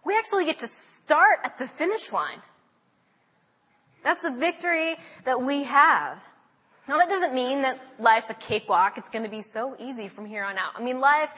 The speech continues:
is hard. Life is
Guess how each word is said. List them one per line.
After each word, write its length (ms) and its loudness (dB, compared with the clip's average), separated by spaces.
is 160 -4
hard. 720 0
Life 160 4
is 160 -2